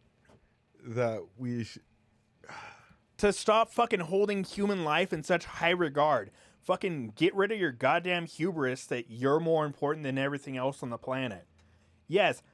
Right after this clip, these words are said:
Speaker 2: some people are gonna die. Fucking kill those people back. You know, it's sad, yes,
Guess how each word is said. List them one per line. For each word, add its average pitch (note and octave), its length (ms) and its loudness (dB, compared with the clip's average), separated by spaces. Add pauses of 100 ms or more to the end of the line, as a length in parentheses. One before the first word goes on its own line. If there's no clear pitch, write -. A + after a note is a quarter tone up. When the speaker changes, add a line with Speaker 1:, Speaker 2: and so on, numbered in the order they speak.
Speaker 2:
some F#3+ 300 -2
people G3 260 -2
are F#3 60 0
gonna F3 180 -4
die. D#3+ 360 2 (260)
Fucking F3+ 360 -4
kill A3 280 2
those G3+ 220 4
people G3+ 300 -6
back. G3 640 2 (1500)
You C3 140 -6
know, A2+ 240 -4 (420)
it's D#3 240 0
sad, F#3+ 460 2
yes, D3+ 500 0